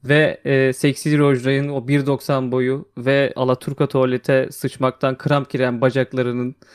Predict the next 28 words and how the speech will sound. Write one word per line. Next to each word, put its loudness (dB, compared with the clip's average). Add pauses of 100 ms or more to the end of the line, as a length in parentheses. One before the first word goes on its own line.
(340)
e, 2
hatırına -2 (500)
onu 4
yine 6
kolundan 2
tutup -10
Alafranga 0
tuvaletle -2
tanıştırıyorum. -6
"Al." 4
diyorum -4
seksi -6
Rojra. -6
"Sana 0
sunduğu -2
hayat 4
bu." 2 (140)
Ondan 4
sonra -2 (180)
Alafranga -2
tuvaleti -6
gören -4
seksi 0
Rojra, 0 (360)
e, -2
seksi, -2 (260)
seksi -2
Ronald'ın 0